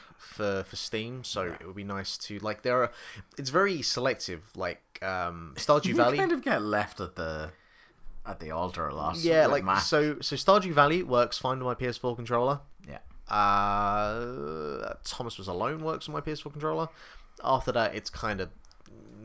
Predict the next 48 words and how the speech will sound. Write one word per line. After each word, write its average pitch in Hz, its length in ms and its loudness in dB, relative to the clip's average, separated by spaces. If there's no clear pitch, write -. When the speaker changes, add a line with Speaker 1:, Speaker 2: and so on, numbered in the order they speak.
Speaker 1:
some 107 300 -2
do, 95 160 -2
some 95 300 -2
don't. 90 240 -2
I 123 80 2
mean, 127 140 0
there 123 200 8
are 135 80 8
ways 117 340 2
to 117 80 -6
get 95 140 -2
around 92 300 -2
it 80 120 -10
to, 92 160 -8
to, 90 260 -6
to 87 100 -10
bypass 120 500 0
all 139 100 2
of 131 60 2
that, 135 220 2
but 95 260 -4
it, 95 100 -14
it's 104 200 -10
kind 104 220 0
of 92 60 -6
temperamental. 95 540 -6
Like, 92 160 -6
the 156 180 6
other 127 140 8
week, 117 220 0
you 117 60 -6
saw 120 180 0
me 107 120 -4
trying 101 300 -2
to 101 120 -10
get 95 300 -4
Hotline 101 380 0
Miami 92 500 -6
working, 87 540 -8
and 131 100 0
we 120 80 -2
didn't 107 160 -2
even 101 160 -4
bother 95 160 -4
doing 95 120 -2
the 90 60 -6
stream 95 300 -6
'cause, 90 480 -2